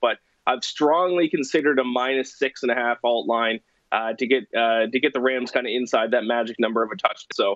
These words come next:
uh, I haven't placed that yet, yet, but, I mean, you mentioned it. It comes down to turnovers. If the Rams don't turn the ball over, they are the best team in the N F L, in my opinion. Now, it's a big if,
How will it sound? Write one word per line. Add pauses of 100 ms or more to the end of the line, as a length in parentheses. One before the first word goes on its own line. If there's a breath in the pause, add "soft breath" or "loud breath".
(300)
uh,
I
haven't
placed
that
yet,
yet,
but, (260 loud breath)
I
mean,
you
mentioned
it.
It
comes
down
to
turnovers.
If
the
Rams
don't
turn
the
ball
over, (240)
they
are
the
best
team
in
the
N
F
L,
in
my
opinion.
Now,
it's
a
big
if,